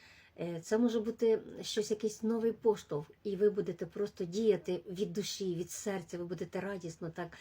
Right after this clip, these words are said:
діяти, ви будете дуже, дуже задоволені своєю працею, с-, своїм напрямком творчості, який ви розпочнете.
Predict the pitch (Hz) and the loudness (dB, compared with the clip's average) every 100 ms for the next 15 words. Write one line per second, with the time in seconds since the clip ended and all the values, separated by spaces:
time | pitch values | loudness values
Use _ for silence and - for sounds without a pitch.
0 | - - - - 180 185 214 185 202 190 | -18 -18 -18 -8 -2 4 4 4 2 0
1 | 180 165 180 180 190 196 185 170 - - | 0 -4 -6 -2 -2 -2 -4 -4 -10 -14
2 | - 175 170 277 262 220 202 190 196 180 | -10 -8 -2 2 4 4 4 2 2 0
3 | 185 170 165 156 151 160 160 160 156 180 | 0 0 0 -2 -2 -4 -2 0 -2 -4
4 | 220 247 180 165 - - - 196 202 185 | -6 -4 -2 -2 -6 -12 -6 2 2 2
5 | 180 202 202 185 165 160 156 - 220 240 | 2 0 0 -4 -4 -6 -10 -2 -2 -2
6 | - - 170 185 175 180 - - 160 - | -8 -6 -6 -4 -6 -6 -10 -14 -14 -10
7 | 151 156 - | -8 -10 -12